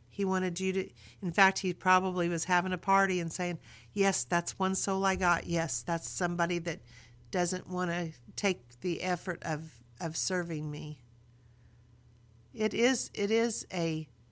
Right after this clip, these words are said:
choice to serve God. And it's, if anybody tells you it's not where you have to do certain things,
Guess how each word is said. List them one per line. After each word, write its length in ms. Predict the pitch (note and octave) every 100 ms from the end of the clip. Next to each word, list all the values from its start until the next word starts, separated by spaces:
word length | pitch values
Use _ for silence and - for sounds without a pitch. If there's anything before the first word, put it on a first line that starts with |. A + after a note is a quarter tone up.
| _ _ -
choice 500 | - A3 G3+ F#3+ -
to 160 | -
serve 380 | D#3+ F#3+ F3+ F3
God. 440 | E3+ D#3+ D3+ E3 E3 _ _ _ _ _ _ _ _ -
And 160 | F3 F#3
it's, 540 | G3+ - - - - _ _ - - -
if 180 | F#3+
anybody 400 | G#3+ G#3+ G3+ G3
tells 340 | G3 G3+ G3+ G3
you 80 | G#3
it's 320 | G3 F#3 -
not 380 | F#3+ F#3 - F#3
where 160 | F#3
you 240 | F3+ F#3 E3
have 300 | E3 F3+ -
to 100 | E3+
do 240 | F3+ F3+
certain 380 | E3+ F#3+ F3+ F3+
things, 520 | F#3 F#3 F#3 F#3 -